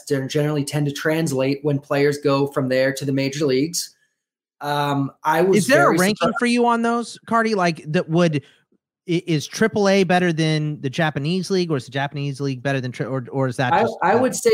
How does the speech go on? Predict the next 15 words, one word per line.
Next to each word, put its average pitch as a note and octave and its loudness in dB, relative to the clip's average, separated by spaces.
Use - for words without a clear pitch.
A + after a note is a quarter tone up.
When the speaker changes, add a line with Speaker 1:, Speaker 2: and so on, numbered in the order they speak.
Speaker 1:
roughly D#3+ 0
Japan E3+ 0
is E3 0
like C#3+ 0
triple C#3 0
A, C#3 0
Korea C3+ -2
is B2+ -2
Speaker 2:
Okay. A#2+ -6
Speaker 1:
like A#2 -2
double G#2+ -8
A. - -14
Speaker 2:
Okay, E3 -2
that's C#3 -8
fair. G#2+ -8